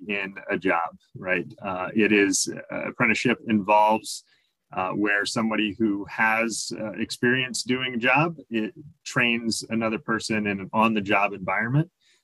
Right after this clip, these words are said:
Uh, and then a registered apprenticeship is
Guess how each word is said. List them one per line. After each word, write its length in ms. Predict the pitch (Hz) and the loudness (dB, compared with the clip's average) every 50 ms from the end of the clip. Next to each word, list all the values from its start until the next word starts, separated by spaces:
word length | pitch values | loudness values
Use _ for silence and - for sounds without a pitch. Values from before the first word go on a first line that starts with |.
| _ - | _ -2
Uh, 200 | 95 92 92 87 - | 0 0 0 2 2
and 140 | 107 104 107 | 2 2 2
then 260 | 104 101 101 101 98 95 - _ _ _ _ _ _ _ _ _ - | 2 2 0 -2 -8 -16 -20 _ _ _ _ _ _ _ _ _ -2
a 140 | 107 104 104 | 0 0 2
registered 500 | 104 135 156 151 135 135 - - 139 120 | 4 4 4 6 4 2 2 2 2 2
apprenticeship 560 | 113 - - 123 120 117 - - 117 113 - - - - | 2 2 0 0 2 2 0 0 -2 -2 -2 -2 -6 0
is 280 | 120 113 107 101 - | 0 2 2 0 -2